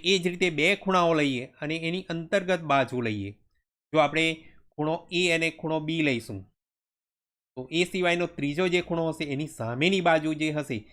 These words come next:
એ શરૂઆતના બે ખૂણાની અંતર્ગત ખૂણો કહેવાય છે. એટલે કે ખૂણો એ અને ખૂણો બીનો અંતર્ગત ખૂણો સી કહેવાશે. બીજું ખૂણો બી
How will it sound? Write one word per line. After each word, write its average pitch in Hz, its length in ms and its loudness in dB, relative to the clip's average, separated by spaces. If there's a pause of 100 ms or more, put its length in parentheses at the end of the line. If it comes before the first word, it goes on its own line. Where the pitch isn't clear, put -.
(120)
એ 147 100 -4
શરૂઆતના 147 640 -2
બે 135 140 0
ખૂણાની 135 460 -8 (580)
અંતર્ગત 156 600 -2
ખૂણો 117 220 -4 (180)
કહેવાય 123 420 -2
છે. - 160 -16
એટલે 117 140 -14
કે 127 120 -6 (100)
ખૂણો 139 200 -4 (160)
એ 170 120 2 (540)
અને 139 160 -4
ખૂણો 139 300 -6
બીનો 165 800 -10
અંતર્ગત 139 540 -2
ખૂણો 127 200 -6
સી 151 280 -4
કહેવાશે. 95 440 -6 (960)
બીજું 147 280 -2 (100)
ખૂણો 147 220 -4
બી 170 260 -8